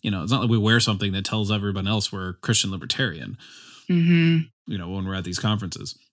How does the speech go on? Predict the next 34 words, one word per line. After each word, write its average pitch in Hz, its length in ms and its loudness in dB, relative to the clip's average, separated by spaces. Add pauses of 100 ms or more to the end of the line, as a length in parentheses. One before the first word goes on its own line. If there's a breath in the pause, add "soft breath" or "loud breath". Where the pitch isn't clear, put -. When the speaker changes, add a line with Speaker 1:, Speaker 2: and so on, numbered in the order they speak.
(340)
Speaker 2:
And 214 140 4
there's 220 200 6
definitely 294 440 6
a 240 40 8
difference. 170 440 0
Like, 165 140 -2
if 170 100 0
you 220 80 6
ever 247 160 6
go 220 160 6
to 185 260 6
C 175 360 2
pac 156 380 2
or 170 40 2
any 160 140 4
of 160 80 0
the 170 80 4
prominent 160 520 4
conservative 170 840 4
conferences, - 800 -2
I 180 40 2
mean, 160 180 6
the 156 80 4
faith-based 247 800 2 (500 loud breath)
community 180 500 6
is 160 120 2
out 156 220 2
in - 120 -2
force, - 640 0
right? 170 260 6
There's 190 200 4
a 165 80 2
lot 165 400 4
of 165 220 2